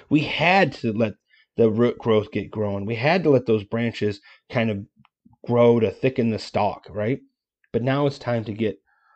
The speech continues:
pruned up, get our shape right, and begin to grow with intention, to grow towards the sunlight.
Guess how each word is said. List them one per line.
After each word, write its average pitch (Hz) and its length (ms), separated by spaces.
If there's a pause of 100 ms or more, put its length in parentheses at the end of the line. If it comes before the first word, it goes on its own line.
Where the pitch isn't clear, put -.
(160)
pruned 156 340
up, 117 260
get 113 120
our 98 80
shape - 460
right, 107 300 (440)
and 113 380
begin 135 340
to 117 140
grow 123 360
with 120 240
intention, 101 880 (360)
to 98 80
grow 127 260
towards 113 420
the 98 100
sunlight. 107 720